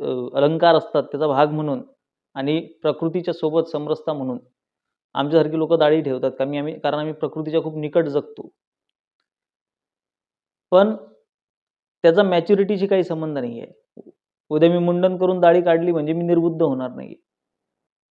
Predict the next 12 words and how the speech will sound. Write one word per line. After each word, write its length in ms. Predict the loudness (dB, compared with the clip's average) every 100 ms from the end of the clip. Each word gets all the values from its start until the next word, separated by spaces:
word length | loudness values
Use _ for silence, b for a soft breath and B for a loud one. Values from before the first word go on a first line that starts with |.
| _ _ _
बरं, 180 | 4 4
त्याला 160 | 6 4
ती 100 | 6
दाढी 240 | 6 6
सुद्धा 240 | 4 2
मेंटेन 340 | 2 0 -2 -2
करता 260 | -2 0
आली 140 | -2 -2
नाही, 180 | -8 -14 _ _ _ _ _ _ _ -6
ती 80 | -2
सुद्धा 260 | 2 4
काढली, 360 | 6 4 4